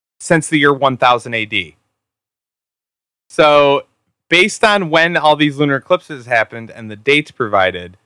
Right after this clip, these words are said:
the moon sped up on its orbit around the Earth for, uh, the better part of eighteen hundred years.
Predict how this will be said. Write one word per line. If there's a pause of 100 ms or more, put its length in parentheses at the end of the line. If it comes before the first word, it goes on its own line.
(340)
the
moon
sped
up (920)
on
its
orbit (180)
around
the
Earth (960)
for, (1200)
uh, (400)
the
better
part
of
eighteen
hundred
years.